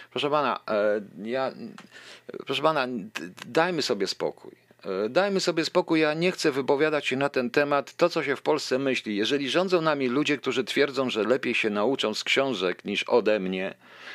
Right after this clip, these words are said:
z książek jakiegoś faceta, jakiegoś Forsytha czy jakiegoś innego Jonesbo, że to dla nich są guru, te książki i filmy z Klosem są dla nich po prostu guru, to proszę się nie dziwić, że tak jest.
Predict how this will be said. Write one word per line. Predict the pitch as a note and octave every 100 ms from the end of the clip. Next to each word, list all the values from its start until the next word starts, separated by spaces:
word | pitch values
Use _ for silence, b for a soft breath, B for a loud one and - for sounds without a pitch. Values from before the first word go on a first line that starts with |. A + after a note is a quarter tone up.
| B
z | -
książek | - D#3 C3 B2+ -
jakiegoś | E2 G#2+ C3+ B2 G#2+ - B B -
faceta, | - A#2+ - C3+ B2+
jakiegoś | A#2 B2 G#2
Forsytha | - A#2 G#2+ C3+ B2+ A#2+ A#2
czy | A2+
jakiegoś | G#2+ A2+ A2+ G2+ A#2+
innego | A#2 B2+ A2
Jonesbo, | A2+ A#2 B2+ G2+ F#2 E2+ F2 F#2+ G#2
że | F2+
to | C3 B2+
dla | D3 C3+
nich | A2+
są | - A2+ G2+
guru, | A#2+ G2+ F#2
te | G2+
książki | G2 C#3+ C3+ - A#2
i | A#2
filmy | - C#3+ B2 G#2
z |
Klosem | - A#2 F#2+ - C#2+ - _ _ _
są | - A2+ A2+
dla | A#2+
nich | B2 A#2 - B B B B
po | G2+
prostu | G#2 B2+ - A2
guru, | G2 C#3 B2 A2+ B2 B B B -
to | B2 B2 B2
proszę | D#3+ D3+ C3+
się | C3
nie | A2+ G#2+
dziwić, | F#2+ C#2+ B1 - - E2
że | G2 G2 F#2 D#2
tak | A2+ G2
jest. | G2+ B1+ G#1 -